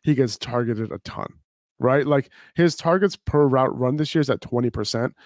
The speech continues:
Um, and over the past, you know, not this past week and the week before, but in weeks four and five, twenty-eight percent targets per route run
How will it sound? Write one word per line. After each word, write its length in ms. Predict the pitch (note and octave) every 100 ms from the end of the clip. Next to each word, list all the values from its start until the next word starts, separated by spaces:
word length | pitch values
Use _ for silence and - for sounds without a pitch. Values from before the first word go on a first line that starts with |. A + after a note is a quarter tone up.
| - _
Um, 360 | - B2+ A#2 A2
and 160 | C#3 C#3
over 160 | C#3+
the 80 | C3+
past, 420 | - C#3+ C#3+ - _ _
you 100 | D3+
know, 80 | B2+
not 280 | C#3+ F#3 G3
this 160 | F#3+
past 280 | - F#3+ -
week 60 | F3
and 80 |
the 40 | C#3+
week 160 | D3+
before, 540 | - A#2+ G3+ F3+ B2+ A#2 _ -
but 100 | C3+
in 80 | C3
weeks 180 | E3+ -
four 260 | - C#3+
and 120 | D#3 C#3+
five, 420 | A#2+ B2 D#3 - _ _ -
twenty-eight 480 | - D#3 D#3 D3+
percent 360 | - C#3 C#3 -
targets 320 | - B2+ B2
per 140 | - B2
route 220 | A2+ -
run 240 | B2 A2+